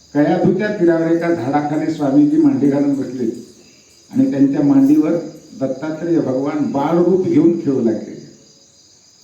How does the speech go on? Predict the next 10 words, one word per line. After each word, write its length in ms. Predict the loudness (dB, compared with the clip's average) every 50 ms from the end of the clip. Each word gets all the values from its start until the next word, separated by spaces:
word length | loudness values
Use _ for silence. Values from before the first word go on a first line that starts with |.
| _ _ _ _ _ _ _ _ _ _ _ _ _ _ _ _ _ _ _ _ _ _ _ _ _ _ -20 -20 _ _ _ _ -20 -12 -4 0
योग 260 | 2 2 2 2 -2
असा 240 | -4 -4 -2 0 0
होता 300 | 0 0 0 0 -2 -2
की 140 | -2 -4 -4
त्या 180 | -4 -4 -2
गावातली 560 | -2 0 0 0 0 -2 -4 -4 -2 0 2
एक 160 | 2 2 0 -4
मातंग 600 | -4 -4 -2 -2 -4 -4 -4 -4 -4 -2 0 2
समाजाची 560 | 2 2 2 0 0 -2 -2 -2 -4 -4 -2 0
माऊली 420 | 2 2 2 2 0 0 0 -2